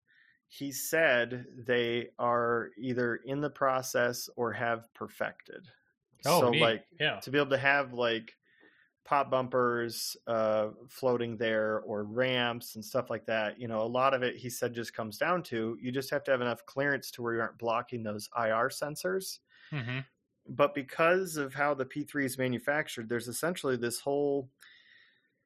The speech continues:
Speaker 1: <sighs> like, space frame thing where you could slide something in and it could literally sit over the playfield there to where you could have pop bumpers or
Speaker 2: Yeah.
Speaker 1: ramps or whatever,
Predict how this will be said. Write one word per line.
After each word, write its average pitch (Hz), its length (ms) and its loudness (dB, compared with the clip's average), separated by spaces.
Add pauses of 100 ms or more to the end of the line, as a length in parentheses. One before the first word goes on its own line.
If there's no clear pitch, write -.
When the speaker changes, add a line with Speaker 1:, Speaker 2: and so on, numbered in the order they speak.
(280)
Speaker 1:
<sighs> - 720 -4
like, 120 220 -2
space - 520 0
frame 139 500 0
thing 120 640 0
where 120 120 0
you 123 160 -2
could 120 180 -6
slide 127 500 0
something 123 420 -4
in 120 520 0
and 117 140 -4
it 110 100 -6
could 110 160 -6
literally 117 280 0
sit 123 300 -4
over 123 220 0
the 107 100 -2
playfield 131 420 -2
there 107 160 0
to 107 80 -6
where 107 300 -2
you 120 100 -6
could 156 180 -2
have 101 240 -2
pop 101 200 -4
bumpers 101 600 -10
or 104 220 -6
Speaker 2:
Yeah. 107 180 -8
Speaker 1:
ramps 120 580 2
or 110 360 -2
whatever, 120 560 2